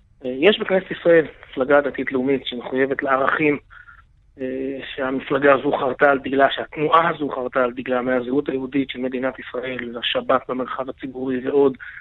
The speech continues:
עובר דרך ההתיישבות בכל חלקי ארץ ישראל, והמון המון כלים שנדרשים כדי לקדם את הערכים האלה, כמו גם מפעלי חינוך עצומים,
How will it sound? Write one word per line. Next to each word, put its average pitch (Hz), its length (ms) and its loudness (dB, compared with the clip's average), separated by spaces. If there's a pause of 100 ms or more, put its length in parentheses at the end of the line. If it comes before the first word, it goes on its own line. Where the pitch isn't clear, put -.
(260)
עובר 160 320 4
דרך 165 280 2
ההתיישבות 156 540 0
בכל 160 400 -2 (100)
חלקי 143 220 -2
ארץ 143 220 4 (140)
ישראל, 139 340 4 (720)
והמון 170 440 4
המון 185 280 4 (100)
כלים 196 300 6
שנדרשים 180 680 2
כדי 156 180 0
לקדם 160 360 2
את 160 120 -2
הערכים 156 480 0
האלה, 175 300 6 (340)
כמו 156 320 6
גם 151 300 4 (480)
מפעלי 147 420 0 (120)
חינוך 156 600 -2
עצומים, 175 520 0